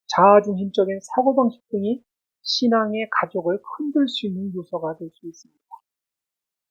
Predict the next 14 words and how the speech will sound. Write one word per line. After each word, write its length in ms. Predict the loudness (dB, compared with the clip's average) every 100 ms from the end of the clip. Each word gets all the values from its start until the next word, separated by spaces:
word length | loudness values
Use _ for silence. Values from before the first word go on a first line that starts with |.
| _
이런 320 | 6 8 10
것들을 360 | 6 4 0 -2
극복하고 720 | -4 -8 -8 -4 -6 -6 -10 -8
하나님 440 | 0 4 4 2 -2
중심의 840 | -8 -4 -2 -2 2 4 6 4 -8
삶을 540 | -10 -8 -4 -4 -6 -8 _ _
살아가야 600 | -12 -8 -6 -4 -4 -6
합니다. 260 | -10 -16 -20 -20 _ _ _ _ _ _ _
세상은 520 | 4 6 8 6 2 -4
끊임없이 680 | 0 4 6 6 4 -2 -4 _ _ _ _
유혹과 720 | -2 4 4 4 4 6 6 0 _ -6
변화를 600 | 0 2 6 8 6 4
제시하며 480 | -2 -2 0 -2 -6 -14 _ _ _ _
우리를 480 | 2 4 4 2 -2